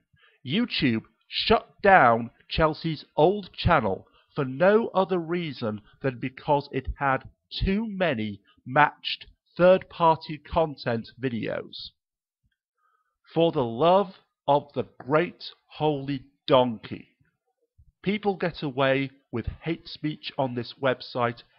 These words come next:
every fucking day of the year. Too many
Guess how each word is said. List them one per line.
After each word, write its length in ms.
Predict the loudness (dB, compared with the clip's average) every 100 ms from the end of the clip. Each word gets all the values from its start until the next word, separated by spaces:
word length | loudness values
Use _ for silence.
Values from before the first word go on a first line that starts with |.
| _ -2
every 540 | 0 0 -6 -10 -10 -10 _
fucking 460 | -4 -4 -6 -8 -2
day 380 | 2 2 0 -4
of 140 | -4 -4 -6
the 80 | -10
year. 560 | -6 -4 0 0 -2 -8 _ _ _ _ _ _ -2
Too 500 | 2 2 0 -2 -8 _
many 640 | -14 -4 -2 -2 -4 -6